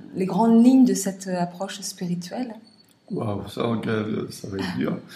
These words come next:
Speaker 2: Euh, en fait, le, on doit changer de dimension. La dimen-, en, en fait, on a fait le tour de, de cette dimension-là,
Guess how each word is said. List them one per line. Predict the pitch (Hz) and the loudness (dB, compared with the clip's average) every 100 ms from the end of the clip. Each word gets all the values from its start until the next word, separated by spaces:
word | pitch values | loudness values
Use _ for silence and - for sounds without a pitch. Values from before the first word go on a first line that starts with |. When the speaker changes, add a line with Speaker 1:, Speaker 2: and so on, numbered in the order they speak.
| - - - _ _ _ 117 | -12 -12 -16 _ _ _ -2
Speaker 2:
Euh, | 113 113 107 104 - - - - - - - _ _ - - - | 0 2 0 -2 -4 -12 -16 -20 -20 -20 -20 _ _ -20 -20 -4
en | 127 | -2
fait, | 123 196 196 - - - _ _ _ _ _ _ _ _ - - - - | 4 4 4 -4 -12 -14 _ _ _ _ _ _ _ _ -20 -20 -14 -4
le, | 135 139 160 - - - _ | -4 -2 -4 -6 -10 -18 _
on | 131 127 | -2 0
doit | 120 156 | 2 0
changer | 156 151 139 127 117 127 143 139 | 2 0 2 2 0 0 0 -2
de | 135 123 | -4 -6
dimension. | - 143 131 117 - 117 104 - - _ - _ _ _ _ - - | -4 -4 -4 -4 -8 -6 -8 -8 -20 _ -20 _ _ _ _ -18 -4
La | 131 110 | 2 2
dimen-, | - 135 131 | 2 0 0
en, | 123 120 - | 0 0 0
en | 143 | 0
fait, | 170 170 | 0 0
on | 131 113 | 0 0
a | |
fait | - 123 | 4 2
le | 104 | 2
tour | - 165 117 | -2 -2 0
de, | 104 98 | -2 -2
de | 117 107 | -6 -10
cette | - 120 - | -4 -4 -4
dimension-là, | 127 117 117 - 107 101 101 165 | -2 -2 -2 -4 -4 -2 -2 -4